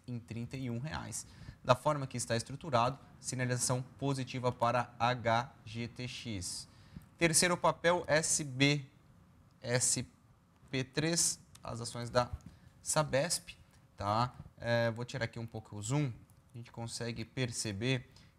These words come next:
que as ações, elas estão trabalhando aqui dentro de uma, basicamente uma consolidação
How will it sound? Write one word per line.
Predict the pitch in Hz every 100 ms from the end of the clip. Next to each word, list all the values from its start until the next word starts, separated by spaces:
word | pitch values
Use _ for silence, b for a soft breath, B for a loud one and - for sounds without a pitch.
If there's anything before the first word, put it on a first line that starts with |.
| -
que | 110
as | 113
ações, | 101 - 123 117
elas | 110 113
estão | 110 117
trabalhando | 117 123 117 117 113 113
aqui | 110 120
dentro | 113 123 127 127
de |
uma, | 139 143 131 107 - - - - - - - -
basicamente | 135 135 139 123 127 135
uma | 127
consolidação | - 135 135 - 135 135 135 - 117 113